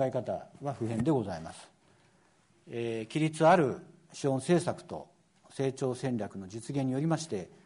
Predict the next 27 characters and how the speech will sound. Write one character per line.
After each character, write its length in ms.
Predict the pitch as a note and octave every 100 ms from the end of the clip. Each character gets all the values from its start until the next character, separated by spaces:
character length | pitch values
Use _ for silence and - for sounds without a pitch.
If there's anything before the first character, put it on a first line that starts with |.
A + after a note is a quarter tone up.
| _ _ _
ア 140 | C#3 D#3
ー 40 |
ル 100 | E3
オ 80 | D#3
ー 140 | D3
イ 40 | A2+
ー 20 |
十 180 | C#3 E3+
五 140 | F3
パ 200 | F3 F3+
ー 80 | F3+
セ 120 | F#3+
ン 80 | F3
ト 160 | F3+ F3+
が 100 | D3
達 260 | C#3 C3+
成 240 | - D#3 D3+
で 100 | D#3
き 120 | G#3
る 220 | D3 F2 - - -
企 180 | - E3+
業 180 | C#3 A#2
へ 80 | E3
と 160 | A2
で 100 | E2+
す 80 | -
ね、 180 | G2+